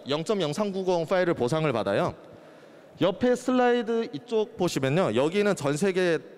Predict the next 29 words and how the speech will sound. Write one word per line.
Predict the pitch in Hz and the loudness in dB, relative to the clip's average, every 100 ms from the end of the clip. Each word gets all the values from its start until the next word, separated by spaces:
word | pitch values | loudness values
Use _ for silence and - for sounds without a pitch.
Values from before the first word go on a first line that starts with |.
| - | -6
탑 | 311 - | -6 -2
텐에 | 269 247 | 0 0
드는 | 175 151 131 | 0 -2 -2
기업들입니다. | 131 127 113 90 90 95 - - - - - - - - - | -2 -2 -4 -6 -10 -16 -20 -20 -20 -20 -20 -20 -18 -14 -6
탑 | 285 | -2
텐에 | - 262 | 0 0
드는 | 247 214 196 208 | 2 2 2 0
기업들보다 | 190 160 175 196 170 160 | 0 -2 -2 0 0 0
저희가 | 147 120 120 120 175 226 | -2 0 0 2 2 0
더 | - 156 | -2 -2
많은 | 131 143 | 0 -2
보상을 | 123 127 170 156 | -4 -2 0 0
받고 | 117 110 | -2 -6
있습니다. | 95 95 117 | -8 -8 -2
여기서 | 160 214 208 | 0 0 -4
증명할 | - 151 185 175 | -2 -2 0 -2
수 | 170 | -2
있는 | 147 | -4
거는 | 135 131 | -2 -4
그거는 | - 127 135 | -4 -4 -2
뭐 | 113 | -2
저희가 | 110 107 110 | -2 -2 -2
수익을 | - 233 208 | -4 -4 0
얼마 | 104 117 147 | 0 -2 -2
냈다 | 139 127 | -4 -4
이거는 | 113 127 123 | -4 -4 -6
중요한 | 107 123 123 | -6 -6 -4
게 | 113 | -4
아니고요. | 98 98 151 | -6 -2 -2